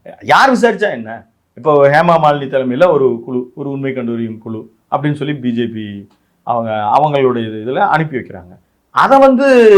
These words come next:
நீங்க வந்து ஒண்ணுமே, அவங்களும் என்ன, யாருக்குமே அத்தாரிட்டி கிடையாது. இப்ப அருணா ஜெகதீசன் அவர்கள் ஏற்கனவே,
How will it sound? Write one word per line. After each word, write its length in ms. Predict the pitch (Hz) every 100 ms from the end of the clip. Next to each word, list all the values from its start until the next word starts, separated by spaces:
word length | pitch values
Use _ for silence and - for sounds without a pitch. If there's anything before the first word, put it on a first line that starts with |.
| 190
நீங்க 220 | 190 190
வந்து 200 | 190 208
ஒண்ணுமே, 280 | 190 202 185
அவங்களும் 320 | 190 240 240
என்ன, 160 | 208 180
யாருக்குமே 480 | 135 160 233 247 262
அத்தாரிட்டி 380 | 180 240 202 156
கிடையாது. 320 | 117 95 - _ _ _ _ _
இப்ப 160 | _ 95
அருணா 340 | 92 135 185
ஜெகதீசன் 400 | 190 175 175 170
அவர்கள் 280 | 160 156 156
ஏற்கனவே, 340 | 156 156 165